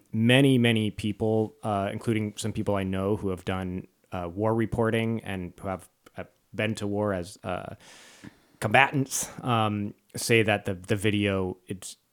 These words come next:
it's a J, people who have been around J dams say this is, uh, looks like a J dam, and people who have been around rockets, like homemade rockets, like the type that Hamas has,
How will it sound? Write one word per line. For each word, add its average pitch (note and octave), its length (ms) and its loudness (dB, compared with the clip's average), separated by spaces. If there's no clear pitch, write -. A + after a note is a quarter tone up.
it's - 220 -4
a G#2+ 40 -2
J, G2+ 220 2
people D3 280 8
who C#3 40 10
have B2+ 160 6
been A#2+ 80 8
around A2 240 4
J G2+ 160 2
dams F2+ 540 -4
say G2 180 -6
this F#2+ 240 -6
is, F2+ 260 -10
uh, F#2 180 -6
looks G2 140 -8
like G2+ 100 -4
a F#2+ 60 -8
J A#2 200 2
dam, E3+ 380 2
and A#2 140 0
people A#2 200 2
who A2+ 120 -2
have G#2 100 -4
been A2 160 4
around F#2+ 500 0
rockets, A#2+ 560 6
like F#2+ 160 -4
homemade G#2+ 420 -2
rockets, F#2 520 -4
like F#2 140 -4
the F#2 60 -8
type - 280 -10
that - 220 -8
Hamas G#2+ 400 2
has, F#2 480 -4